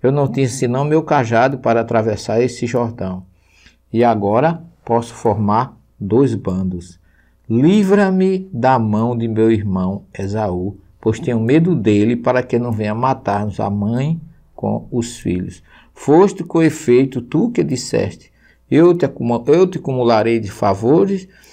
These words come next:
e tornarei a tua descendência como a areia do mar, que não se pode contar e tão numerosa.'" E Jacó passou a noite naquele lugar. Que lugar foi esse?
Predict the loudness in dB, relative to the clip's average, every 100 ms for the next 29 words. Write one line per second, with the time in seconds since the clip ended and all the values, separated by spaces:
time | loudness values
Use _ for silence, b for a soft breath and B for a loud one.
0 | b b -6 0 2 2 0 2 2 2
1 | 2 2 0 0 -2 0 2 0 -2 -6
2 | -4 -2 0 0 2 0 0 -2 -2 -2
3 | -4 B B B -4 -4 -4 -6 -2 -2
4 | -2 -4 -2 -2 -2 -2 -6 -4 -4 -4
5 | -4 -10 -8 -4 -2 -2 -2 -2 -4 -4
6 | -2 -2 -4 -4 -4 -8 -18 -12 -10 -8
7 | -6 -6 -6 -6 -8 -10 -12 B B B
8 | 0 2 4 2 2 2 4 2 0 -6